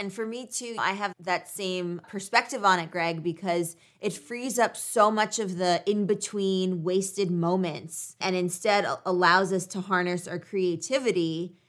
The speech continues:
and use A I, A I-enabled, tech-enabled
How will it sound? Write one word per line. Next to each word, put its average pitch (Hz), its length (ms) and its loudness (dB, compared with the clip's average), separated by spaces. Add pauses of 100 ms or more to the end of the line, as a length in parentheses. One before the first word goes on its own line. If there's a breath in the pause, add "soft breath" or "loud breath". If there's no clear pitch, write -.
(260 soft breath)
and 175 360 0 (200)
use 208 840 -6 (160)
A 196 180 4
I, - 140 0 (100)
A 196 180 4
I-enabled, 175 1160 2
tech-enabled 165 1000 -6